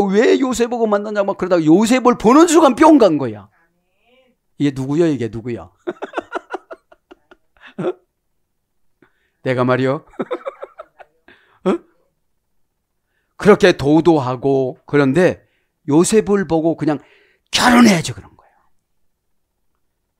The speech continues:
약혼식을 했어도 미드라시 보면 호시탐탐 아스낫을 뺏어가려고 그래요. 요셉이,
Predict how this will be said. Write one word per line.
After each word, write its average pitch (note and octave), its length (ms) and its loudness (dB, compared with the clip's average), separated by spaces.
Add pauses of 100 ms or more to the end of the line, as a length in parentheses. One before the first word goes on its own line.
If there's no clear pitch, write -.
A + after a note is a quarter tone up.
(1300)
약혼식을 B2 720 -2
했어도 A2+ 400 -6
미드라시 A2 500 -8
보면 G#2 300 -14
호시탐탐 - 1400 -8 (1900)
아스낫을 D#3+ 600 0
뺏어가려고 D#3+ 560 -8
그래요. - 200 -20 (3250)
요셉이, C#3 560 -2